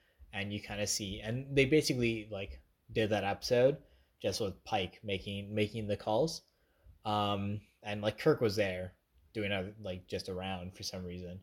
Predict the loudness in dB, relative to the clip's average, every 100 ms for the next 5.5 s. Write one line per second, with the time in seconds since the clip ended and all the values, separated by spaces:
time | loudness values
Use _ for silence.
0 | _ -10 -6 -6 -6 -6 -4 -4 -4 -4
1 | -4 -4 -6 -6 -10 -14 -20 -20 _ -12
2 | -2 -2 -2 -8 -10 -10 -10 -14 _ _
3 | _ _ -2 4 4 2 -2 -2 0 2
4 | 2 4 4 4 2 0 -2 -6 -6 -10
5 | -10 -8 -6 -6